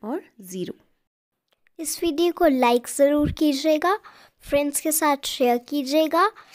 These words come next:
Speaker 2: आपको वीडियो कैसी लगी कमेंट में ज़रूर लिखिएगा, और बेल आइकन भी ज़रूर दबाइएगा,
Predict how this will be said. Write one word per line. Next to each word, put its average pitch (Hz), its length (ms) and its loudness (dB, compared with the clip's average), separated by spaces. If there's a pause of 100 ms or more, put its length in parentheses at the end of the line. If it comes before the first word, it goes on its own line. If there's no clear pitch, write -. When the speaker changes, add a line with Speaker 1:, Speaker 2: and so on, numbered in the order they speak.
(180)
Speaker 2:
आपको 277 300 -6
वीडियो 311 380 0 (100)
कैसी 277 320 0
लगी 320 320 4
कमेंट 294 520 0 (100)
में 339 120 0
ज़रूर 294 420 2
लिखिएगा, 285 640 -4 (760)
और 320 320 2
बेल 320 460 0
आइकन 320 380 2
भी 294 120 2
ज़रूर 285 340 4
दबाइएगा, 254 640 0